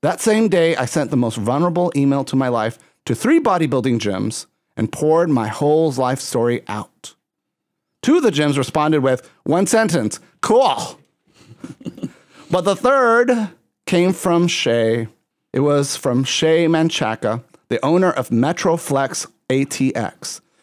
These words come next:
She took the time to acknowledge every point in the email I sent with such sincerity and made me feel heard and, more importantly, worthy of this journey. From that moment on, Shay took me under her wing.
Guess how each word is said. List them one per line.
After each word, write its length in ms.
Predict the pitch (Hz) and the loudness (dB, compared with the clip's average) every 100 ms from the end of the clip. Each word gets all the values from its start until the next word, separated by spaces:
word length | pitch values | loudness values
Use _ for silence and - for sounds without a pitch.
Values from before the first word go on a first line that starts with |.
| _ | _
She 180 | - 156 | -6 -4
took 240 | 147 220 - | -2 -2 0
the 100 | 214 | -2
time 360 | - 143 139 | 0 0 0
to 80 | 131 | -2
acknowledge 520 | 120 120 127 135 123 - | -2 0 0 -2 -4 -4
every 300 | 123 135 147 | -2 -2 -4
point 340 | - 127 - | -4 -4 -2
in 80 | 127 | -4
the 160 | 120 110 | -2 -4
email 280 | 107 104 | -2 -2
I 100 | 104 | -4
sent 420 | 107 - 95 - - _ _ _ _ _ | -4 -6 -8 -10 -20 _ _ _ _ _
with 140 | 117 - | -4 -2
such 240 | 135 - | -2 0
sincerity 800 | 127 107 - 175 196 190 185 175 _ - | -2 -2 0 0 2 2 0 -4 _ -4
and 120 | 113 | 0
made 140 | 127 | 2
me 100 | 143 | 2
feel 260 | 135 139 120 | 0 0 -2
heard 560 | - - 180 190 185 175 | -2 -2 0 0 -2 -4
and, 140 | 110 110 | -4 -2
more 120 | 135 | 0
importantly, 500 | 139 143 - 135 139 | -2 -4 -2 -2 -2
worthy 460 | - 117 135 135 117 | 0 0 2 0 -2
of 100 | 107 | -2
this 160 | 107 | -6
journey. 420 | - 98 76 - - _ _ _ _ | -6 -6 -6 -10 -16 _ _ _ _
From 140 | - 120 | -2 -2
that 160 | 147 | 0
moment 300 | 170 202 208 | 0 2 2
on, 300 | 220 196 151 | 2 2 2
Shay 360 | 143 - 160 165 | 0 0 0 0
took 300 | - 147 - | -4 -6 -2
me 140 | 139 | -2
under 240 | 117 113 117 | -2 -4 -4
her 140 | 123 | -4
wing. 360 | 113 85 - | -4 -6 -10